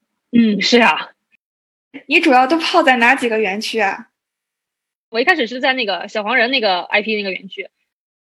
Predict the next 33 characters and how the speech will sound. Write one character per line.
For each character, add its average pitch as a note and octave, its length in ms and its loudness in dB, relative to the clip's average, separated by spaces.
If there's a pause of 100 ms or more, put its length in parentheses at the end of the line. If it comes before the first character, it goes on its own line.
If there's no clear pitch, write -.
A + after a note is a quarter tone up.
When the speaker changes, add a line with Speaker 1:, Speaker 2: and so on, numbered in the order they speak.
(140)
Speaker 1:
然 A#3 160 2
后， C4 360 2 (320)
呃， A3+ 180 -2
最 F4 160 0
近 F#4+ 140 -2
的 D4+ 80 -2
话 B3 240 2
是 B3+ 120 -8
在 A#3+ 140 0
《功 C#4+ 160 -6
夫 C4+ 80 -8
熊 A3+ 140 -8
猫》 A#3+ 160 -2
这 A#3 100 -2
边， F3+ 180 -4
因 C4 100 -2
为 C#4 100 2
小 G#3+ 120 -2
黄 G#3+ 160 0
人 A#3 140 2
那 B3 100 -2
边 A#3 200 2
我 F#3+ 80 -2
之 A3+ 100 -6
前 A3 220 0
主 G#3 80 -6
要 A2+ 160 -4
做 A3+ 200 0
的 G#3 120 0
是 G#3+ 240 0
外 A#3+ 160 4
立 B3 100 2
面， C4 240 2